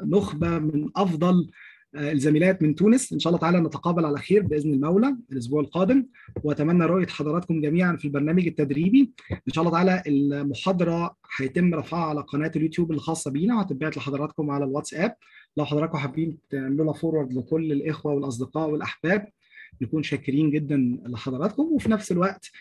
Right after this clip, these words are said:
يكون في إفادة للجميع. زي ما قلت لحضراتكم، إحنا علاقتنا بداية بلا نهاية، مش معنى إن المحاضرة خلصت إن إحنا، يعني، علاقتنا انقطعت من بعض، لا خالص. هتلاقي الجروب مفتوح،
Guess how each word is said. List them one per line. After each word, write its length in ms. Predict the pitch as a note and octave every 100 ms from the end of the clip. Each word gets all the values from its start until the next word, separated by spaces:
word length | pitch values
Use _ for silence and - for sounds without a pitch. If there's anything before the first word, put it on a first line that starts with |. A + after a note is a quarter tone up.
| - _
يكون 200 | D3+ F3
في 260 | - G3 C#3+
إفادة 380 | E3 E3+ D#3
للجميع. 720 | D3 C#3 C3+ C#3+ E3+ F3 E3
زي 140 | C#3+ D#3+
ما 140 | E3+
قلت 140 | F3 D#3
لحضراتكم، 380 | D3 D#3+ F3+
إحنا 180 | C#3+ D#3+
علاقتنا 800 | D#3+ C#3+ C#3+ C3+ F3+ F#3 F3 F3
بداية 400 | D#3 C#3 E3+ F3
بلا 220 | D#3 D#3
نهاية، 440 | D3+ C#3 F3 D3+ A#2+
مش 260 | A#2 -
معنى 220 | D#3+ D#3+
إن 160 | D#3 C#3+
المحاضرة 400 | C#3 A#2+ F3 D#3+
خلصت 420 | - G3 F#3 F3
إن 100 | C3+
إحنا، 320 | D3+ - D#3 D3 - - - -
يعني، 160 | D3+ D3
علاقتنا 380 | C#3+ - F#3
انقطعت 360 | E3 F#3+ F#3+ D#3+
من 60 | E3
بعض، 260 | A3+ G#3
لا 120 | A#3+
خالص. 340 | F#3+ G3+ C#3+ D3+
هتلاقي 240 | D#3 F#3+
الجروب 260 | D#3+ F#3 F#3+
مفتوح، 460 | - A3 C#4+ -